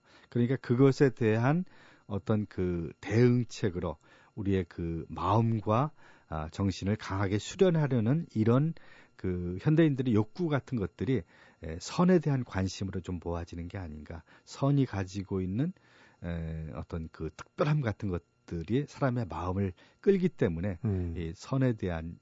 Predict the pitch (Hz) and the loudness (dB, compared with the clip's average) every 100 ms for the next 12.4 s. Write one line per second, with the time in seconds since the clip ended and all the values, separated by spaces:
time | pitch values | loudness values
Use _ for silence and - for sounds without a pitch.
0 | - - - 160 120 78 117 - _ _ | -16 -18 -4 0 0 0 -2 -6 _ _
1 | - 76 76 82 87 76 82 82 82 82 | -18 -16 -10 -8 -8 -8 -8 -8 -10 -12
2 | - _ _ 95 80 80 90 85 87 80 | -18 _ _ -10 -10 -8 -8 -8 -8 -10
3 | 82 101 87 90 85 - 127 101 85 78 | -10 -12 -12 -14 -14 0 2 4 2 -4
4 | - - - _ - 117 131 127 139 147 | -16 -20 -20 _ 0 6 6 8 6 6
5 | 139 - 139 147 113 104 113 107 104 104 | 4 2 4 6 6 6 6 4 4 2
6 | 101 92 - 101 - 147 135 151 139 117 | 0 -2 0 -2 2 0 4 4 6 6
7 | 92 95 87 87 127 - 85 - _ _ | 4 0 -2 -2 -2 -4 -8 -10 _ _
8 | _ - - 160 165 147 - 151 135 123 | _ -2 2 6 6 6 6 8 8 8
9 | 127 107 185 - _ - - 165 151 135 | 6 6 4 -2 _ -16 4 6 8 8
10 | 131 123 120 123 92 - _ _ _ _ | 6 6 6 4 2 -4 _ _ _ _
11 | - 117 120 110 - - 101 92 120 - | 4 6 6 6 2 2 2 4 2 2
12 | - 120 - 131 | 0 0 4 2